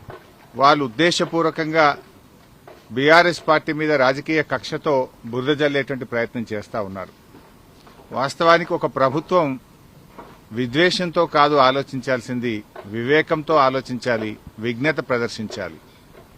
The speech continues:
కానీ నేడు కాంగ్రెస్ ప్రభుత్వం విద్వేషంతో రాజకీయ దురుద్దేశంతో మా మీద బురద జల్లాలని ఇవాళ రాష్ట్రానికి అన్యాయం చేస్తున్నారు,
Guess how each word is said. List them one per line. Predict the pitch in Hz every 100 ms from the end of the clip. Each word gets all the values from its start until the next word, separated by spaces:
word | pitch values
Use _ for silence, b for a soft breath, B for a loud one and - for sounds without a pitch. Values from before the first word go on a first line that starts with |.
| b b b - 139
కానీ | 151 180 165
నేడు | 170 170 151
కాంగ్రెస్ | 151 170 175 -
ప్రభుత్వం | 160 156 143 170 147 - - 113
విద్వేషంతో | 123 117 165 180 180 165 175 170 - - - - B B -
రాజకీయ | 113 131 156 160 170 170 160 - - - - - - - - -
దురుద్దేశంతో | 113 107 147 151 180 160 180 151 170 165 - - - -
మా | 117 131
మీద | 151 175
బురద | 170 143 147 165
జల్లాలని | 165 160 156 151 151 139 123 -
ఇవాళ | 127 139 131
రాష్ట్రానికి | 120 143 - 175 175 170
అన్యాయం | 151 151 151 143
చేస్తున్నారు, | 135 - 131 131 127